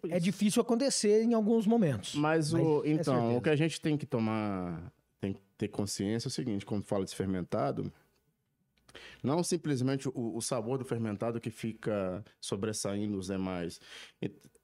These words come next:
Speaker 2: toda essa complexidade de estrutura, é a estrutura
Speaker 1: É a
Speaker 2: do
Speaker 1: estrutura.
Speaker 2: café que tem que ser vista primeiro, pra depois a-, aquela potencialização do sabor do fermentado, aquelas frutas vermelhas que normalmente é, ou, né, só como exemplo,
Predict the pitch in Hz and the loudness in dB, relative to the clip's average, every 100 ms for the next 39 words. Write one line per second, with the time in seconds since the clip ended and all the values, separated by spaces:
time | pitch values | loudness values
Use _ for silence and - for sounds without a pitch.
0 | _ _ 175 233 202 185 170 156 147 127 | _ _ 0 2 0 -2 0 0 -2 -2
1 | 110 127 120 104 110 151 147 175 220 123 | 0 0 0 -4 -4 -4 -4 -2 0 -2
2 | 90 127 147 - 190 101 147 254 214 208 | 0 0 0 -2 -4 -2 -2 -2 -2 -2
3 | 175 196 220 214 190 - 180 143 127 165 | -2 -2 -4 -2 -4 -2 -2 -2 -2 -2
4 | 151 127 123 113 135 160 151 147 147 160 | -2 -4 -2 0 0 0 -2 -2 -2 -2
5 | 175 170 - 135 165 180 170 156 151 135 | 0 -2 -4 -4 -2 -2 -2 -2 0 0
6 | 135 127 117 - 131 135 120 - - - | 0 0 -2 -2 -2 -4 -6 -12 -20 -20
7 | - 196 - 113 113 143 110 143 151 120 | -18 -18 -8 -6 -2 -2 0 0 0 0
8 | 113 110 90 - 127 123 104 113 107 - | 0 0 -2 0 0 0 -2 -2 -4 -4
9 | 143 147 110 107 117 110 113 110 101 101 | -4 -4 -4 -2 -4 -4 -4 -4 -2 -2
10 | 113 - 95 117 120 107 104 101 90 - | -4 -4 -2 -2 -2 0 -2 -2 -4 -4
11 | 117 143 - - - - _ - - 123 | -4 -4 -6 -18 -20 -20 _ -10 -4 -2
12 | 123 117 98 113 165 139 98 | 0 0 0 -2 -2 -4 -8